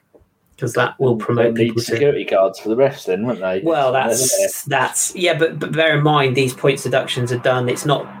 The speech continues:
Speaker 1: it's not like the referee finishes the game and goes, "Right, you get a points deduction,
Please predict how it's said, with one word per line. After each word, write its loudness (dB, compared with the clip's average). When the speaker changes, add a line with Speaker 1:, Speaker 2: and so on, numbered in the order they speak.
Speaker 1:
it's -8
not 2
like 2
the 0
referee 2
finishes 0
the 0
game 4
and 0
goes, 2
"Right, 0
you 2
get 2
a -2
points 0
deduction, -4